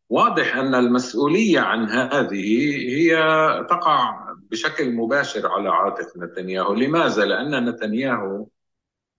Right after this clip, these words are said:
آه، منشغل منذ أن قدمت لائحة اتهام ضده بارتكاب شبهات جنائية، شبهات فس-، فساد، منشغل أكثر شيء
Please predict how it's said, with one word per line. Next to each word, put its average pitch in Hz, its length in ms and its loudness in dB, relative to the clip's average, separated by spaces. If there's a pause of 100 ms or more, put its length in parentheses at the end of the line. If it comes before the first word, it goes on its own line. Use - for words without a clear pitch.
(160)
آه، 98 160 -4
منشغل 98 840 0
منذ - 320 0 (160)
أن 95 160 -8
قدمت - 560 -8
لائحة - 460 -4
اتهام 95 560 -8
ضده 87 640 -12 (640)
بارتكاب 92 540 -2
شبهات 95 400 -2
جنائية، 87 840 -6
شبهات - 480 -6
فس-، - 540 -8
فساد، 170 560 -2 (500)
منشغل 127 560 2
أكثر 147 360 0
شيء 143 380 2